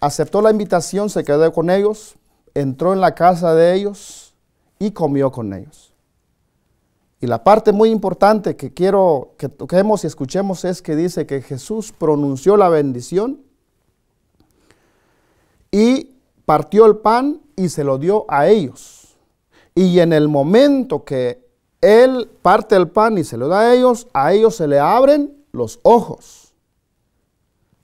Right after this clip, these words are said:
y lo reconocen que es Jesús. Pero antes no lo habían reconocido. Fíjense bien. ¿Qué haríamos nosotros, hermanos y hermanas, si fuéramos nosotros que estuviéramos en esa situación? Y muchas de las veces hemos estado en esa situación.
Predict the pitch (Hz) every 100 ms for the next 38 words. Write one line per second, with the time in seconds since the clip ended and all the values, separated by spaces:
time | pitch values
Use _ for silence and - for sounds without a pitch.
0 | _ _ _ _ _ _ 151 135 120 117
1 | 117 117 156 175 131 - 110 117 - 113
2 | - - _ _ _ _ _ _ _ 127
3 | 117 123 156 156 117 117 117 117 135 139
4 | 170 170 226 214 - _ _ _ _ _
5 | _ _ _ _ _ _ _ 160 170 147
6 | 143 180 147 _ _ _ _ _ _ _
7 | _ _ _ _ _ _ _ _ _ _
8 | _ _ _ 208 247 262 240 196 - 233
9 | 240 185 135 160 185 226 220 160 - -
10 | 151 147 180 226 214 147 143 - 196 220
11 | 165 131 131 - 233 233 127 - 135 147
12 | 190 208 175 147 190 165 135 - 120 -
13 | 208 208 151 185 214 160 135 123 151 226
14 | 220 156 185 208 180 135 - 226 254 185
15 | 156 127 131 123 117 143 110